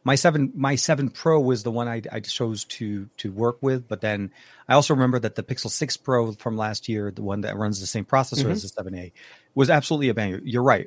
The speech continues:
Speaker 1: From a communication standpoint, I think, um, when I look at a communicator, just for reference,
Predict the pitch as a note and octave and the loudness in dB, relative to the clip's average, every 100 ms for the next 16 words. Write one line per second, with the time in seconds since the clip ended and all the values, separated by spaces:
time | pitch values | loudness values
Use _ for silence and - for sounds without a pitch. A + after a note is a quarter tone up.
0 | - - C3+ C3 C#3+ C#3 F3+ G3+ G#3 - | -6 -2 0 2 0 2 0 0 -2 -2
1 | D3+ C#3+ - C#3 A#2+ G#2+ C#3+ C3+ C3 - | -4 -4 -4 -4 -4 -2 -2 -2 -4 -14
2 | _ _ _ _ A#2 A2 G#2+ A#2+ C#3 C#3+ | _ _ _ _ 2 2 0 -4 0 2
3 | F3+ F#3+ A#3 A3 D3+ C#3+ C3+ C3+ G#2 G2 | 4 2 2 0 0 2 2 0 0 -2
4 | A#2 - A#2 A2 - G#2 G2 - | -4 -4 -4 -4 -4 -6 -6 -8